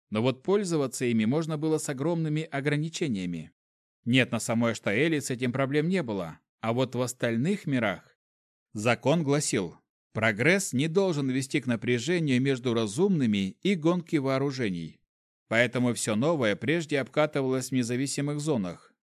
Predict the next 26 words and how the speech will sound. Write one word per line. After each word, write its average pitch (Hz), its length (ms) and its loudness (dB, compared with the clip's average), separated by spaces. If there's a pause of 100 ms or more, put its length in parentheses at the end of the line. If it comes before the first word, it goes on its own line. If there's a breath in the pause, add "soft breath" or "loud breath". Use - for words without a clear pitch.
(100)
а 113 60 2
именно 113 280 2
центральных 135 600 0
столицах 127 500 -4
государств-партнёров, 127 1300 -4
которыми 110 420 -2
были 107 240 -2
Россия, 131 720 -2 (120)
Япония, 123 800 0 (120)
Поднебесная 131 840 2
и 180 300 -2
империя 139 480 0
ацтеков. 120 800 -6 (460)
Остальные 123 560 2
страны 120 400 2
снабжались 147 560 0
по 131 160 0
остаточному 139 640 -2
принципу, 107 680 -2 (140)
и, 156 80 2
естественно, 180 720 -2
ничего 139 320 -2
серьёзного 139 640 -2
им 135 220 0
не 127 100 2
доставалось. 113 720 -6